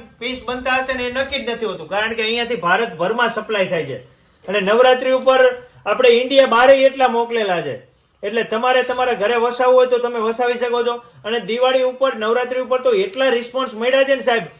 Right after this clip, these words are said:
રિસ્પોન્સ તમારા પ્રેમ ભાવથી જ મળેલા છે. કારણ કે નવરાત્રી ઉપર દીકરીઓને જે લાણી કરતા હોય તો લાણી માટે પણ અહીંથી લઈ ગયા હતા.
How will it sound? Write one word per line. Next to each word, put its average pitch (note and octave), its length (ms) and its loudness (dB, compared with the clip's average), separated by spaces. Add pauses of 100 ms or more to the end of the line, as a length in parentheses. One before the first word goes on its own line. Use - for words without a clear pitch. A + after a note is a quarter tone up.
(200)
રિસ્પોન્સ A#3 420 0
તમારા C4 500 0 (340)
પ્રેમ B3+ 220 2
ભાવથી C4 320 2
જ A3 60 -8
મળેલા A#3 360 2
છે. G3 180 -4 (360)
કારણ A3+ 220 -2
કે A#3+ 320 0 (320)
નવરાત્રી A#3+ 480 0
ઉપર B3 180 0
દીકરીઓને A#3+ 540 -2
જે A#3 120 2
લાણી A3 300 0
કરતા A3+ 300 -2
હોય G3 140 2 (320)
તો G#3 100 0
લાણી G3 320 0
માટે A#3+ 260 -2
પણ A#3+ 160 -4
અહીંથી B3 240 -2
લઈ A#3 140 2
ગયા A#3 200 0
હતા. E3 240 -4